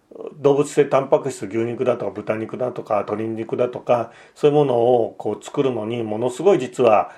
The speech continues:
えー、コストがかかってるんだ、みたいな、環境をは-、あの、すごく負荷をかけてるんだ、みたいなね。そんなような、えー、ドラ-、あ、まあ、あの、ドキュメンタリータッチなんですけどもね。でも非常にあの、サスペンス仕立てになっていて、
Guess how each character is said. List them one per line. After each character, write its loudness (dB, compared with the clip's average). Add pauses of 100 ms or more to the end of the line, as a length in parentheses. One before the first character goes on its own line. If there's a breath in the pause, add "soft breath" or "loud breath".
(340 loud breath)
え -4
ー、 -18
コ -2
ス -10
ト -2
が -2
か -16
か 2
っ -14
て 0
る -2
ん -10
だ、 4
み -6
た -8
い -16
な、 -10
環 -6
境 0
を -2
は-、 0
あ -10
の、 -8
す -16
ご 2
く -4
負 -16
荷 2
を -2
か -2
け -12
て -6
る -6
ん -12
だ、 6
み -2
た -2
い -8
な -12
ね。 -12 (340 soft breath)
そ -2
ん 0
な 6
よ 6
う 6
な、 2 (320 loud breath)
え -4
ー、 -8
ド 4
ラ-、 2
あ、 -8
ま 2
あ、 -4
あ -2
の、 -12
ド 0
キ -6
ュ 0
メ 2
ン -4 (120)
タ 6
リ -4
ー -20
タ 4
ッ -6 (140)
チ -10
な -2
ん -12
で -14
す -18
け -16
ど -8
も -4
ね。 4
で 2
も -4
非 -8
常 6
に 4
あ 6
の、 0 (240 loud breath)
サ 2
ス -6
ペ 2
ン 4
ス -8
仕 -20
立 6
て -2
に -6
な -2
っ -14
て -10
い -14
て、 0